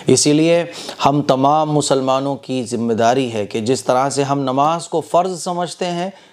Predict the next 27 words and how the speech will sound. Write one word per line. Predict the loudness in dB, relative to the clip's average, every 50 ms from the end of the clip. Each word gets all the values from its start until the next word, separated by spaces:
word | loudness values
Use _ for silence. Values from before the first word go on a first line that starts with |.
| _ _ -4
इसी | -2 0 2 2 2 2
तरह | 2 2 0 0 0 -2
से | -4 -4 -2 -2 -2
ज़कात | -2 -4 -4 0 0 0 0 0 -4
को | -4 -4 -4
भी | -4 -4 -6 -6
फ़र्ज़ | -6 -2 0 0 0 0 0 -2 -2 -2
समझें। | -2 -2 -2 -2 -2 -4 -4 0 2 2 2 2 0 -6 -10 -20 -20 _ _ -10
जिस | -2 -2 0 0 2 0
तरह | 2 2 2 0
से | 0 -2 -2
हम | -2 0 0
रमज़ान | 0 0 0 0 -2 0 0 0 -2 -4 -6
के | -4 -4 -2
रोज़ों | 0 2 0 0 2 0 -2 0
को | 0 -2 -2
अहमियत | -2 -2 -4 -2 0 0 0 0
देते | 0 0 0 0 0 -2
हैं, | 0 0 0 -2 -4 -6 -20 -20 -20 _ -2
इसी | 0 0 2 2 0 2
तरह | 2 2 2 2 0 -2
से | -2 -2 -2 0
ज़कात | 0 0 2 2 2 2 0 -2
को | -6 -6 -6 -4
भी | -4 -4 -4 -4
अहमियत | -6 -6 -6 -6 -4 -6 -6
दें। | -6 -6 -8 -8 -8